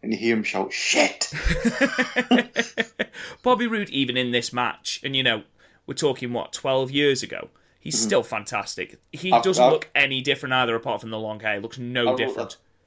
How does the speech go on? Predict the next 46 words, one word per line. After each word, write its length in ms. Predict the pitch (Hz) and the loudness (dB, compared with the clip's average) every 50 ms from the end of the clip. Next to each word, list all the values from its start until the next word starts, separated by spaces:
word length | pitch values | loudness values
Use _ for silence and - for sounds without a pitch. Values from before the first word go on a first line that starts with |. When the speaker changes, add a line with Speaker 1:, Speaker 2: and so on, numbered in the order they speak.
| - 123 | -6 -4
Speaker 1:
I 20 | |
wrote 160 | 123 127 120 101 | -4 -2 -4 -4
that 100 | 117 123 | -4 -6
in 60 | 120 110 | -6 -6
my 60 | 104 | -6
notes. 260 | 98 98 104 127 - | -6 -8 -8 -8 -10
I 40 | 131 | -10
said 220 | 123 - 123 117 | -8 -6 -6 -4
even 240 | 123 127 120 110 107 | -4 -4 -4 -6 -6
back 200 | 98 - 92 - | -4 -2 -2 -2
then, 220 | - 107 110 117 127 | -2 -4 -4 -4 -4
you 100 | 127 104 | -6 -8
could 160 | - - - | -10 -10 -10
see 200 | - - 120 113 | -8 -6 -6 -6
how 200 | 110 120 113 - _ - | -8 -10 -14 -14 _ -16
tight 240 | - - 117 113 - | -8 -4 -4 -4 -4
and 180 | 139 123 113 - | -6 -10 -14 -10
technically 400 | - - - - 110 107 104 98 | -10 -10 -10 -8 -8 -8 -8 -6
good 160 | - 113 104 | -4 -2 -2
he 60 | 113 | 0
was. 320 | 113 117 120 123 127 - - | 0 -2 -2 -4 -6 -8 -8
Speaker 2:
Yeah, 200 | - 135 - - - - _ _ | -4 -4 -4 -4 -6 -12 _ _
he 80 | - 151 | -4 -4
was 140 | 151 151 143 | -2 -2 -2
fantastic. 520 | - 147 127 120 - - - - - - | -2 -4 -4 -2 -2 -2 -2 -4 -6 -6
And 120 | - 185 196 | -4 -4 -2
he 60 | 196 | -2
really 340 | 190 170 185 190 175 160 143 | -4 -2 0 0 2 2 2
did 220 | 131 139 135 127 | 2 0 0 0
carry 280 | - - 135 120 110 107 | -2 -2 -2 -2 -2 -4
this 180 | 101 107 - | -6 -10 -12
match, 300 | - 104 104 - - - | -10 -10 -12 -12 -12 -14
because 240 | - 127 120 - 123 | -14 -14 -10 -8 -8
obviously 240 | 135 123 120 123 117 | -8 -6 -6 -6 -6
Speaker 1:
Mm. 40 | 113 | -2
Speaker 2:
Coach 220 | 135 160 151 147 - | 0 0 0 -2 -4
D'Amore 320 | 143 139 135 123 117 117 | -6 -6 -4 -4 -4 -4
is 100 | 113 110 | -6 -6
not 380 | 113 113 120 127 123 117 - - | -8 -6 -4 -4 -4 -4 -6 -8
a 40 | 113 | -8
full 240 | - 120 107 98 98 | -4 -4 -4 -2 -4
re-, 160 | 95 - - | -6 -8 -8
full-time 420 | - - 110 107 - 107 95 95 101 | -8 -10 -8 -8 -6 -6 -6 -6 -6
wrestler. 300 | 101 98 - - 95 95 - - - - - | -8 -8 -10 -10 -12 -14 -16 -20 -20 -16 -12
And 260 | - 123 127 131 139 | -10 -10 -8 -6 -2
Rhino, 600 | 170 175 170 165 160 143 127 123 123 123 120 123 | -2 0 0 0 -2 -2 -2 -2 -2 -2 -2 -4